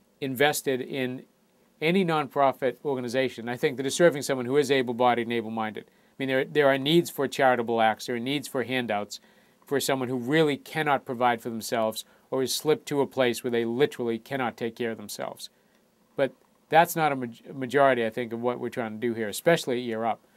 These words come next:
We believe you've gotta combine deep personal accountability, taking charge of yourself, not saying, uh, "Woe is me," but saying,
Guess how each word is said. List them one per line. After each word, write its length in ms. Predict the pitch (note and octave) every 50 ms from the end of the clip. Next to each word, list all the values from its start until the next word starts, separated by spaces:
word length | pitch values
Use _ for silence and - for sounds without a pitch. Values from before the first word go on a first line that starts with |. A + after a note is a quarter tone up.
| _ _ _ _ _ _ -
We 100 | D#3+ F#3
believe 380 | D#3+ D#3 E3 D3+ D3+ D3 C3 A#2+
you've 180 | B2 A2+ G#2+
gotta 240 | G2+ C3 D3 E3 F3+
combine 640 | F3+ - D3+ C#3 B2 B2 A#2 A#2 A2 A2 A2 A2+ A2 _ _ _ _ _ _ _ - B2
deep 280 | G#2 D3 E3+ F3 F3 - _ _
personal 460 | - - E3 E3+ D#3+ - - F3 D#3 D3+
accountability, 760 | C#3 - C#3+ C3+ C3 B2+ A#2 A2 A2 G2 F#2+ F#2+ A2 B2 - _ _ _ _ _ _ _ _ _ _ _
taking 300 | - D3+ C#3+ A#2+ B2 C3
charge 380 | A#2+ - - D3+ D3 D3+ D3 B2+
of 180 | C3+ B2+ A#2+ A#2
yourself, 560 | B2 A#2 - - B2+ A2 G#2+ B2+ B2+ - - _ _ _ _ _ -
not 300 | B2 C#3 C#3+ D3 C#3+ -
saying, 500 | - D#3 C#3+ C#3 C3+ B2+ A#2+ A#2+ A#2 G#2 _ _ _ _ _ _ _ _ -
uh, 240 | C3+ B2+ A#2+ B2 -
"Woe 320 | - D3 B2+ C#3 C#3 C3+ B2+
is 160 | B2 A#2 -
me," 360 | C#3+ D3 C3 G#2 G2 G#2+ - _ _ _ _ _ _ _ _ _ _ _ _ _ _ _ _
but 140 | - C#3+ -
saying, 260 | - D#3 C#3+ C#3 -